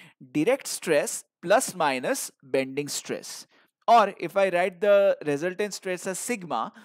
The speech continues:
eh, the formula will become sigma is equals to P by A, because direct stress is P by A,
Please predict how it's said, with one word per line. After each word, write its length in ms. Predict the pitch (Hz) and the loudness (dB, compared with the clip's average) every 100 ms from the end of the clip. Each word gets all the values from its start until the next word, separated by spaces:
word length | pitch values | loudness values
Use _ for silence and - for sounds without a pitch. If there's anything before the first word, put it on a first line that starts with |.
| _ _ | _ _
eh, 80 | - | -10
the 140 | 156 156 | -4 -2
formula 480 | 170 160 180 214 | 0 -2 0 -2
will 160 | 202 196 | 0 -2
become 400 | 170 165 165 285 | -2 -2 -2 -2
sigma 520 | - - 185 202 247 | -8 -6 -8 -2 -2
is 180 | 214 160 | -2 -6
equals 380 | 185 175 151 - | -4 0 0 0
to 280 | 190 285 - _ _ _ _ | -4 -4 -4 _ _ _ _
P 160 | - 247 | -8 0
by 180 | 247 240 | 6 6
A, 320 | 180 175 269 _ _ | 4 -2 -4 _ _
because 260 | 127 139 113 | -12 -12 -10
direct 300 | 123 143 - | -10 -10 -12
stress 300 | - 147 156 | -12 -10 -12
is 120 | 147 | -16
P 200 | 147 139 | -14 -6
by 140 | 135 | -6
A, 260 | 117 120 | -6 -8